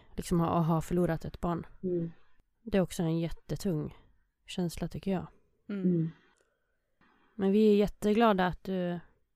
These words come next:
Speaker 1: ville vara med i den här podden. Ja.
Speaker 3: Ja, det känns jättefint att få höra om Alexander.
Speaker 2: Mm.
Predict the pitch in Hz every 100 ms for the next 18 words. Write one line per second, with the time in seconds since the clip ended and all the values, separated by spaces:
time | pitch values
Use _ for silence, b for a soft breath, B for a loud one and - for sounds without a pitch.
0 | _ 202 190 185 196 214 208 170 170 175
1 | 175 190 202 - - - 220 214 214 196
2 | 180 185 208 - 208 190 202 190 185 -
3 | 185 - - - - 185 - - - -
4 | 202 - - - 208 196 190 190